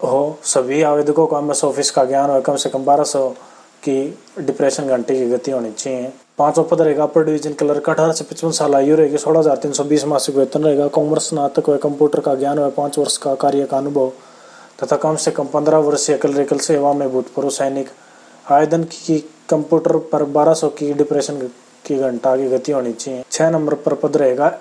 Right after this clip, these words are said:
administrative supervisor, अठारह से पचपन साल आयु रहेगी, सत्रह हज़ार एक सौ साठ रुपये मासिक वेतन रहेगा। स्नातक पास की होनी चाहिए, कंप्यूटर और लेखा कार्य का ज्ञान होना चाहिए और कम से कम दस वर्षीय सेना में,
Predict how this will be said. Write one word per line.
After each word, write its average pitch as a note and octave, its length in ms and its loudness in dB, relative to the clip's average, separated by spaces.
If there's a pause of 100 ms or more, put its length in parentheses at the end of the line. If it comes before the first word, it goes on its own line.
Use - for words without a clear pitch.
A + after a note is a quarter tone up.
(160)
administrative D3+ 1300 0
supervisor, C#3+ 760 0
अठारह D#3 280 2
से D3 120 -4
पचपन D#3+ 320 -4
साल C#3 220 0
आयु C3+ 220 2
रहेगी, C#3+ 380 0 (560)
सत्रह E3+ 300 2
हज़ार D3 240 2
एक C#3+ 80 -4
सौ E3+ 100 0
साठ D3+ 260 -2
रुपये D3 200 0
मासिक C#3 340 -2
वेतन C#3 300 0
रहेगा। C#3 260 2
स्नातक D3+ 440 0
पास C3+ 220 2
की D#3 100 -4
होनी D3 160 -2
चाहिए, C#3 240 0
कंप्यूटर D3 340 0
और C#3+ 80 4
लेखा C#3 240 0
कार्य C#3 320 0
का C3+ 120 0
ज्ञान C#3 220 0
होना C3 200 -2
चाहिए C#3 320 -8 (560)
और C3+ 40 -4
कम D#3 180 2
से D3 140 -2
कम C#3+ 220 0
दस D3 220 2
वर्षीय D3 260 2
सेना C#3+ 360 0
में, C#3+ 160 -2